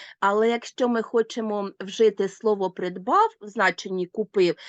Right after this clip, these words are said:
то ми повинні сказати так: у книжковій крамниці або ж у книгарні, так, книгарня і книгозбірня. Розрізняйте, діти, ці слова. Книгарня — це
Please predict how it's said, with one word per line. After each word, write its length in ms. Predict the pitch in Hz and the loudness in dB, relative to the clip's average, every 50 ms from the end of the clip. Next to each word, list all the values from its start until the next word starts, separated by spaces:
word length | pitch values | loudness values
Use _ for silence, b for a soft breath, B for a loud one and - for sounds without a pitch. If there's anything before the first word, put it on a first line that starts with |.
| B B B | B B B
то 120 | - 220 | -2 0
ми 220 | 220 247 311 466 508 | 2 4 4 2 2
повинні 640 | - 277 226 208 196 233 311 392 415 403 392 415 | 2 2 0 0 0 0 -2 -2 0 0 -2 -2
сказати 640 | 392 - - 240 226 220 - 247 233 226 - 247 220 - | -4 -4 -4 -4 -4 -2 -2 -2 -2 -2 -4 -8 -10 -4
так: 200 | - 170 156 156 - _ _ _ _ _ - | -2 -2 -2 -2 -4 _ _ _ _ _ -8
у 100 | 269 294 | -8 -6
книжковій 760 | - - 302 302 294 - - - 392 440 466 427 427 453 440 - | -4 -4 -4 -4 -4 -6 -4 0 2 4 6 6 6 4 4 2
крамниці 800 | - 330 370 381 359 330 294 226 190 170 165 - - - 160 - - | -2 0 2 2 4 4 4 4 2 2 0 -4 -8 -8 -8 -6 -6
або 280 | 180 190 196 196 190 | -6 -4 -2 0 -2
ж 120 | 180 - - b b b b - | -2 -2 -8 b b b b -4
у 200 | 262 285 285 254 - | -2 -2 -2 -4 -4
книгарні, 1040 | - - 285 302 320 320 302 - 294 277 254 208 180 160 165 165 160 151 147 151 - _ | 0 2 4 4 4 4 2 2 2 4 4 4 4 2 0 -2 -4 -4 -4 -6 -6 _
так, 240 | - 226 247 254 - _ _ | 0 0 0 0 -2 _ _
книгарня 840 | - 226 220 202 185 165 143 151 190 262 403 427 359 269 196 160 - | -2 0 0 0 0 -2 -2 0 0 2 2 2 2 2 2 0 -2
і 80 | - 196 | -6 -12
книгозбірня. 920 | - - 196 208 208 208 233 269 262 262 262 294 311 339 - 208 185 151 - B B B B B B | -12 -12 -10 -10 -6 -4 -4 -4 -4 -6 0 2 2 2 2 2 -2 -4 -4 B B B B B B
Розрізняйте, 800 | 233 254 277 - 403 508 508 - 539 523 440 359 254 - 226 220 | 0 0 0 0 0 -2 -2 0 2 2 2 4 4 4 2 2
діти, 360 | 196 202 214 190 - 185 180 | 2 0 -4 -2 0 -2 -2
ці 220 | 180 - - 190 | 0 -2 -2 -2
слова. 480 | 180 - - 220 220 208 196 165 147 - - B B B B | -2 0 0 0 2 4 2 2 2 -2 -6 B B B B
Книгарня — 880 | B - 247 262 330 320 - 415 381 277 220 190 180 190 180 160 151 - - _ _ _ _ _ _ _ _ _ _ _ _ _ _ _ _ _ | B -6 -2 0 0 2 2 4 4 4 4 2 2 0 0 0 0 -2 -6 _ _ _ _ _ _ _ _ _ _ _ _ _ _ _ _ _
це 340 | _ - 262 247 220 175 | _ 2 4 4 4 4